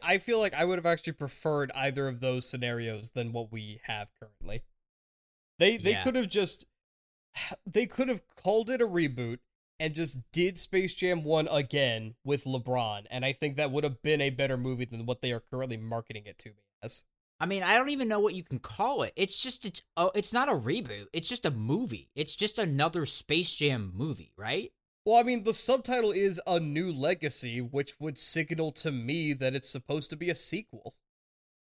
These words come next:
Speaker 2: I just don't know how you can have a sequel and not have any reference to the Monstars in the trailer.
Speaker 1: Yeah,
Speaker 2: Like,
Speaker 1: like, I
Speaker 2: is
Speaker 1: mean,
Speaker 2: Don
Speaker 1: is
Speaker 2: Cheadle supposed to be part of,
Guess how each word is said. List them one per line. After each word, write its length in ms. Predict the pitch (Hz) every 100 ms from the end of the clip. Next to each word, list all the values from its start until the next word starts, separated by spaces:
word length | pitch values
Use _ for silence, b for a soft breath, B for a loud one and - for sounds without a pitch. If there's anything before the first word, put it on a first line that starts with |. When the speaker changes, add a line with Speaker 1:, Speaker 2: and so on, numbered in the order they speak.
| _ _ _ _ _ -
Speaker 2:
I 100 | 180
just 220 | 202 226
don't 160 | 240 226
know 120 | 208
how 100 | 202
you 140 | 208
can 100 | 196
have 120 | 196
a 40 | 180
sequel 360 | 139 180 185 165
and 100 | 147
not 180 | 156
have 240 | 143 170 147
any 260 | - 156 170
reference 500 | 147 147 156 139 -
to 140 | - 143
the 100 | 117
Monstars 920 | 113 123 131 123 - 107 101 95 - _ _
in 480 | 147 143 147 143 113
the 140 | 117
trailer. 540 | 110 - 110 92 73 65 _ _ _ _
Speaker 1:
Yeah, 180 | 285 175
Speaker 2:
Like, 160 | 147 147
Speaker 1:
like, 340 | 180 175 - _
I 80 | 185
Speaker 2:
is 60 | 185
Speaker 1:
mean, 100 | 196
Speaker 2:
Don 200 | 170 202
Speaker 1:
is 160 | 190
Speaker 2:
Cheadle 340 | - 196 220 214
supposed 500 | - 185 190 202 -
to 60 | 175
be 440 | 185 208 202 196 _ _
part 260 | - 170 196
of, 280 | 202 160